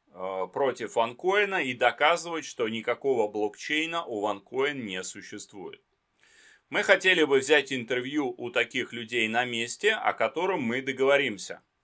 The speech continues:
Где и когда конкретно, еще не определено. Мы постараемся передать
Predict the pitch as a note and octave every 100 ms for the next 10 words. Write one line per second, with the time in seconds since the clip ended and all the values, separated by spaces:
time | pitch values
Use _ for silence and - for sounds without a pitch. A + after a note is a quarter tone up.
0 | - G#2 B2 D#3+ A#2+ A2+ A#2 A#2+ A#2+ A#2
1 | A2+ D3 F#3 G3+ G3+ G#3 C3+ - D3 D#3+
2 | A#2+ A#2 C3+ A2+ G#2+ A2 G#2+ G2 E2 -
3 | _ _ _ _ _ _ E3+ G#3 - B2+
4 | - D#3 D#3+ C#3 B2+ C3 C3 C3 C#3+ D3
5 | G#2+ -